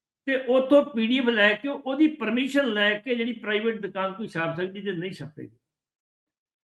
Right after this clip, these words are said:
ਜਿੰਨਾ ਚਿਰ ਭਾਈ ਰਣਜੀਤ ਸਿੰਘ ਰਿਹਾ, ਉਹਦੀ ਕਿਸੇ ਦੀ ਹਿੰਮਤ ਨ-, ਹਿੰਮਤ ਨਹੀਂ ਪਈ, ਲੇਕਿਨ ਉਸ ਤੋਂ ਬਾਅਦ ਭਾਈ ਚਤਰ ਸਿੰਘ ਤੇ ਜੀਵਨ ਸਿੰਘ ਕੇ ਫਿਰ ਸਰੂਪ ਛਾਪਦੇ ਰਹੇ।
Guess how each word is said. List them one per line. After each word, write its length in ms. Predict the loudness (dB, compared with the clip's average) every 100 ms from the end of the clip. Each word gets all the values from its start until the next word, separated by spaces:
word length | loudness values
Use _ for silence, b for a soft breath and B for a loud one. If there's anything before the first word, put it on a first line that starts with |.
| _ _ _ _ 4
ਜਿੰਨਾ 440 | 8 10 12 10
ਚਿਰ 240 | 10 4
ਭਾਈ 280 | 4 4 4 4
ਰਣਜੀਤ 380 | 0 0 -4 -4
ਸਿੰਘ 240 | -4 -2
ਰਿਹਾ, 160 | 0 2
ਉਹਦੀ 220 | 0 -4
ਕਿਸੇ 300 | -6 -6 -6
ਦੀ 180 | -4 -2
ਹਿੰਮਤ 400 | 0 -2 -4 -6
ਨ-, 260 | -4 -2
ਹਿੰਮਤ 380 | -2 -2 -2 0
ਨਹੀਂ 220 | -2 0
ਪਈ, 540 | 2 2 2 -6 -14 -20 _ _ _ _ _ _ _ 2
ਲੇਕਿਨ 320 | 4 6 6
ਉਸ 320 | 4 4 4
ਤੋਂ 200 | 4 2 2
ਬਾਅਦ 320 | 4 2 2
ਭਾਈ 260 | 2 2 2
ਚਤਰ 420 | -2 -2 0 -4
ਸਿੰਘ 260 | -2 -2 0
ਤੇ 100 | -2
ਜੀਵਨ 420 | 0 0 2 -2
ਸਿੰਘ 300 | -2 -2 0
ਕੇ 140 | 0
ਫਿਰ 320 | 0 0 0
ਸਰੂਪ 300 | 0 -2 -2
ਛਾਪਦੇ 340 | -2 -4 -4 -8
ਰਹੇ। 160 | -10